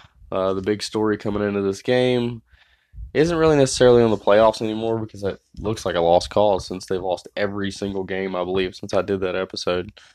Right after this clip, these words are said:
And all the young stars for the Lakers are now hurt. Um, I mean, I don't, I don't think that Lonzo's gonna come back. I mean, what's the point in putting him back out there this year? I don't see a reason for that. And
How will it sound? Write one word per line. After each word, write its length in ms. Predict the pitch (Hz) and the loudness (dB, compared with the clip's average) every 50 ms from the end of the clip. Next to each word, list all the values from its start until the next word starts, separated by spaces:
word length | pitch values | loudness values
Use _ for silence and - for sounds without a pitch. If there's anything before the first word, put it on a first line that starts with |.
| _ _ _ _ _ _ _ _ - - - - - - - - _ _ _ _ | _ _ _ _ _ _ _ _ -20 -18 -18 -16 -16 -18 -20 -20 _ _ _ _
And 360 | 104 110 110 110 110 110 107 - | 0 0 2 2 0 -2 -2 -4
all 280 | - - 120 131 135 127 | 0 2 4 4 4 4
the 80 | 127 | 2
young 320 | 117 110 113 120 123 131 127 | 2 2 4 4 4 2 0
stars 420 | - - 131 127 127 127 123 117 | 0 0 2 4 4 4 2 0
for 120 | - - | -2 -4
the 80 | 127 123 | -2 0
Lakers 480 | 120 123 123 120 - 131 123 117 113 110 | 2 2 0 0 0 -2 -2 -2 -2 -4
are 20 | |
now 380 | 107 107 104 104 104 101 101 - - - | -4 -2 0 0 0 -2 -2 -6 -4 0
hurt. 380 | 123 127 147 165 - - - - - - - - - - - - 117 | 0 0 0 0 -4 -10 -16 -18 -18 -20 -20 -20 -20 -20 -16 -10 -6
Um, 600 | 107 101 101 101 101 101 101 101 101 101 107 107 101 _ _ _ - - - _ - | -4 -4 -4 -4 -4 -4 -6 -6 -8 -10 -12 -14 -18 _ _ _ -20 -20 -20 _ -10
I 60 | 107 | -6
mean, 260 | 104 104 98 98 95 | -6 -4 -4 -4 -2
I 80 | 95 101 | -2 -2
don't, 180 | 101 98 101 104 | 0 0 0 0
I 40 | |
don't 200 | 107 104 98 101 | -2 -2 -4 -4
think 220 | - 101 95 95 - | -6 -6 -6 -6 -8
that 140 | - 80 90 | -10 -6 -4
Lonzo's 500 | 95 98 101 101 110 117 113 110 107 - | -2 -2 -2 -2 -2 -4 -4 -4 -6 -8
gonna 220 | - 107 101 104 | -10 -10 -10 -10
come 180 | - 113 110 107 | -10 -10 -8 -6
back. 280 | 107 110 110 107 - - | -6 -4 -4 -6 -6 -8
I 20 | |
mean, 160 | 98 98 95 92 | -8 -8 -6 -6
what's 200 | 95 95 - - | -8 -10 -10 -14
the 60 | 95 | -16
point 260 | - - 98 92 87 | -10 -8 -8 -8 -8
in 60 | 80 - | -8 -8
putting 180 | 98 90 87 | -8 -6 -6
him 80 | 95 95 | -8 -6
back 220 | 98 95 95 - | -6 -6 -6 -4
out 180 | 95 95 87 - | -4 -6 -4 -4
there 160 | 95 98 95 | -2 0 0
this 220 | 98 98 - - | 0 -2 -2 -2
year? 280 | 101 101 101 101 98 98 101 | -2 0 0 0 0 -2 -4
I 60 | 90 | -4
don't 220 | 90 90 87 - - _ _ - - - | -4 -2 -4 -6 -8 _ _ -20 -20 -12
see 180 | - - 101 | -6 -4 -4
a 80 | 95 95 | -2 -2
reason 300 | 95 101 95 95 95 98 | -2 -2 -4 -6 -10 -10
for 100 | - 92 | -8 -6
that. 280 | 95 95 95 95 87 | -4 -2 -2 -2 -2
And 240 | 85 90 90 98 - | -4 -6 -10 -12 -14